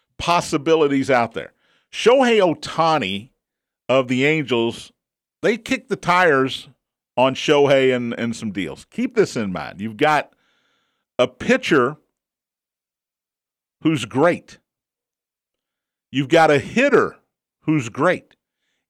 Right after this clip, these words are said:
It happens to be the same person. It's two players wrapped in one. Uh, I heard this comparison today. Take Max Scherzer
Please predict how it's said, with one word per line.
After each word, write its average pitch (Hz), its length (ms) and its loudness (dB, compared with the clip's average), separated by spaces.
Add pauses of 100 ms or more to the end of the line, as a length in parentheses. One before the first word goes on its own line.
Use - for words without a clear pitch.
It 131 140 -8
happens 175 460 -4
to 135 80 -14
be 139 160 0
the 117 100 -6
same 131 320 -4
person. - 360 -8 (1080)
It's 156 260 -2
two 226 300 -4
players 185 560 -2
wrapped 165 420 -2
in 135 260 -2
one. 147 360 -4 (1600)
Uh, 143 280 2
I 143 80 2
heard 196 240 2
this 196 180 2
comparison 156 680 0
today. 127 360 0
Take 185 340 -4
Max 160 400 -2
Scherzer 131 640 0